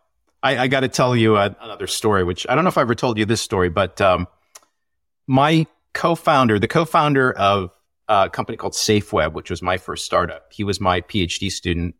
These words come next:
uh, when I was a professor at Yale, and we started SafeWeb together.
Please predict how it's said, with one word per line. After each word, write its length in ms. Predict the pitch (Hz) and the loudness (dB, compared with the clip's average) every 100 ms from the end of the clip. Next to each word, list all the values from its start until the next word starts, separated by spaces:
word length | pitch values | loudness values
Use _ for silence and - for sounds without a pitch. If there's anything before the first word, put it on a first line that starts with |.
| _ | _
uh, 380 | 98 90 85 76 - | -12 -4 -2 -4 -6
when 320 | 107 92 85 | -6 -4 -2
I 140 | 73 90 | -2 -2
was 140 | 87 | -2
a 40 | |
professor 400 | - - 90 - | -6 -6 -4 -4
at 80 | - | -4
Yale, 380 | 90 98 - - _ _ _ - | 0 0 0 -6 _ _ _ -10
and 100 | 85 | -4
we 80 | 90 | -4
started 320 | - 95 82 | 0 0 0
SafeWeb 460 | - 90 - 82 - | -2 -2 -2 -6 -6
together. 420 | 82 78 85 | -8 -6 -6